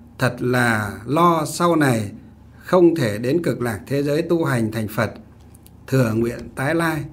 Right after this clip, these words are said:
Nghĩ đến vấn đề này thì rất buồn phiền. Con, à, xin hỏi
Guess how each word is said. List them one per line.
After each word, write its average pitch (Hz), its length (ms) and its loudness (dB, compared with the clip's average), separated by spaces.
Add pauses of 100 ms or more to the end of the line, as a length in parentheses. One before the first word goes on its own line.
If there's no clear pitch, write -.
(460)
Nghĩ 160 220 4
đến 180 200 6
vấn 190 220 4
đề 131 180 6
này 123 360 4 (840)
thì 131 340 4
rất 180 300 0
buồn 135 280 4
phiền. 117 440 2 (760)
Con, 175 480 4 (1080)
à, 127 100 -4
xin 190 260 6
hỏi 117 340 4